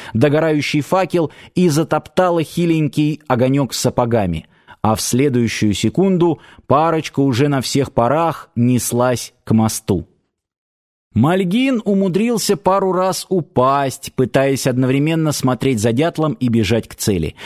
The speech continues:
Вестибулярный аппарат урожденного жителя метро к таким испытаниям готов не был. У юноши немедленно начинала кружиться голова, а непослушные ноги заплетались.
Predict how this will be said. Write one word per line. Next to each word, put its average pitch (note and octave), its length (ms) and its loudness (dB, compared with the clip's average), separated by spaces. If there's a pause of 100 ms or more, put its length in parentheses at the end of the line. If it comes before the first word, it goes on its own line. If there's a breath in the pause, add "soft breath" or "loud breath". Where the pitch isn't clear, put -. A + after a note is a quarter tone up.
(220 loud breath)
Вестибулярный D3 720 2
аппарат D#3+ 420 -2
урожденного C#3+ 600 0
жителя C#3+ 360 0
метро E3 360 0
к - 60 -10
таким D#3 320 0
испытаниям D3 640 0
готов C#3 380 -2
не C#3 260 2
был. F2 240 -4 (300 loud breath)
У B2+ 100 2
юноши F#3+ 480 2
немедленно E3+ 640 0
начинала D#3+ 480 0
кружиться D3+ 520 0
голова, C#3 580 0 (220 loud breath)
а G#2+ 100 0
непослушные A#2 720 0
ноги C#3+ 500 0 (160 soft breath)
заплетались. G2+ 840 -2